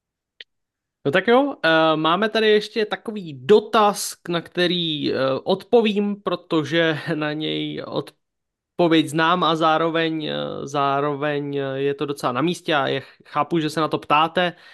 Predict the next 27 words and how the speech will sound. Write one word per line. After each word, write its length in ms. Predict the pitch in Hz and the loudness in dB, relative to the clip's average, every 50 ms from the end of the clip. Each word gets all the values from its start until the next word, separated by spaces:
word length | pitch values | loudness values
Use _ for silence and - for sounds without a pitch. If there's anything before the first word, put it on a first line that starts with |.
| - - _ _ - | -20 -20 _ _ -4
eh, 260 | 131 135 135 135 139 | -2 0 0 0 2
jak 260 | 143 156 151 156 - | 0 0 -2 -2 -4
to 140 | - 196 185 | -4 -2 -2
vypadá 380 | 170 170 170 170 165 160 156 | -2 0 0 0 0 0 0
s 380 | 151 - - - 170 156 156 151 | -2 -6 -6 -4 -4 -2 -2 -4
zápasy 600 | 139 127 139 139 147 151 156 175 160 - - 139 | -6 -4 -2 -2 -2 -2 -4 -6 -8 -6 -10 -12
v 60 | 120 | -10
budoucí 440 | 123 135 135 135 131 127 127 - 127 | -6 -4 -2 -2 -4 -4 -8 -14 -14
sezóně. 420 | - - 131 123 123 123 123 120 | -10 -10 -6 -4 -4 -4 -4 -4
Tak 280 | 117 - 139 135 127 139 | -2 -2 -2 -2 -2 -4
zatím, 760 | 139 127 139 156 180 - _ - 190 185 180 180 180 180 180 | -2 0 0 0 0 -2 _ -6 -4 -2 -2 -2 -2 -2 -2
eh, 280 | 180 175 170 170 170 165 | -2 -2 -2 -2 -2 -4
pořád 680 | 165 _ 170 170 165 165 175 165 160 156 156 - - | -4 _ -2 -2 0 0 2 2 2 2 0 -4 -8
nic, 340 | 151 156 160 160 160 - - | -6 -6 -6 -6 -6 -4 -2
eh, 180 | 139 135 135 | -2 -2 0
nevíme 580 | 131 139 147 156 160 175 180 175 165 156 156 - | -2 -2 -2 -2 -2 -4 -4 -4 -4 -4 -4 -4
ohledně 460 | 156 147 143 147 139 143 143 151 147 | -6 -6 -4 -4 -6 -6 -6 -4 -4
následující 600 | 143 139 135 - - 147 139 143 139 - - 139 | -4 -4 -4 -4 -6 -6 -6 -6 -8 -10 -12 -12
sezóny, 400 | - - 135 131 135 131 131 131 | -8 -6 -4 -2 0 0 0 0
je 80 | 131 131 | -2 -2
to 100 | - 131 | -4 -8
všechno 300 | - - 127 - 131 127 | -10 -12 -10 -8 -4 -2
ve 120 | 131 139 | 0 0
hvězdách. 460 | 143 151 151 147 139 131 127 131 131 | 0 0 -2 0 -2 -2 -4 -4 -6
Teď 140 | _ 143 139 | _ -10 -8
jsme 160 | - 143 139 | -6 -6 -6
se 180 | 139 - 143 | -2 -2 -4